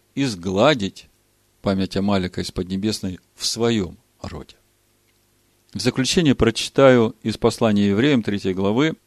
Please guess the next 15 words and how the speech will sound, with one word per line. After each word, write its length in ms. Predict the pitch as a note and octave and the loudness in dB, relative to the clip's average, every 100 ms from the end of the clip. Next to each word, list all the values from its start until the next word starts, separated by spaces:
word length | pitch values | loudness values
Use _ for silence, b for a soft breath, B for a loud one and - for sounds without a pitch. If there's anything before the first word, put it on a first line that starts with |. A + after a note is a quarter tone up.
| _ _ | _ _
чтобы 560 | - - A#2+ A#2 A#2 A2+ | -18 -4 0 2 2 0
вы 240 | A2+ A#2+ A#2 | -2 2 4
увидели, 440 | A2 D#3 A#2+ G2 | 4 2 2 0
что 380 | G2 - G2+ G2 | 0 0 0 0
в 200 | - G#2 | -2 0
Новом 260 | A#2+ D3+ A#2+ | 4 4 4
Завете 540 | G#2+ G#2+ G2 - F2 - _ _ _ - | 2 2 2 -2 -10 -12 _ _ _ -2
война 280 | A2 G#2+ | 0 2
с 100 | G2+ | 0
Амаликом 540 | G#2+ G#2+ C3 G2+ E2+ - - | -2 0 0 -2 -6 -12 -10
продолжается. 760 | - G#2+ G#2 G#2 F2+ - - - _ _ _ _ _ _ _ _ _ - | -6 -4 -4 -4 -6 -8 -16 -20 _ _ _ _ _ _ _ _ _ -6
Послание 480 | G2+ - G#2+ G#2 G2+ | -4 0 2 4 4
евреям, 340 | A#2 D3+ A2 | 2 2 2
третья 340 | A2 A2 G#2 | 0 0 -2
глава, 480 | F2+ F#2 G#2 C#3+ D3 | -2 0 2 2 0